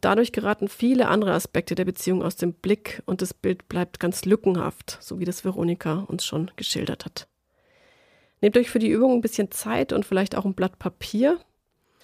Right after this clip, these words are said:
und stellt euch folgende Fragen. Welche Spuren habe ich im Leben des verstorbenen Menschen hinterlassen?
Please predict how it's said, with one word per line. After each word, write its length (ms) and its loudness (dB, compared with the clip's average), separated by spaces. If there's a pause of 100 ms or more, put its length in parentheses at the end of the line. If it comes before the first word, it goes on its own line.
(320)
und 180 2
stellt 240 2
euch 140 2
folgende 400 4
Fragen. 720 0 (1040)
Welche 260 2
Spuren 560 4
habe 160 2
ich 140 -2
im 100 2
Leben 300 4
des 160 0
verstorbenen 580 2
Menschen 320 2
hinterlassen? 800 -2